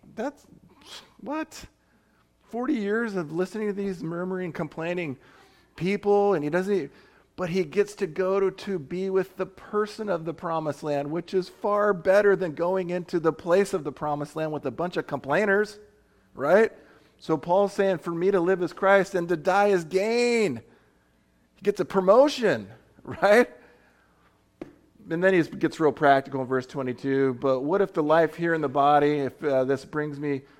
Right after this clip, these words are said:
the fruit of my labors, then which to choose I cannot tell.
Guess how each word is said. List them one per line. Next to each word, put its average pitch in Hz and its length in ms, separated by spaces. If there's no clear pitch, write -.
the - 140
fruit 170 240
of 143 60
my 139 120
labors, 135 480
then 135 400
which 170 260
to 135 100
choose 147 300
I 135 80
cannot 139 420
tell. 123 360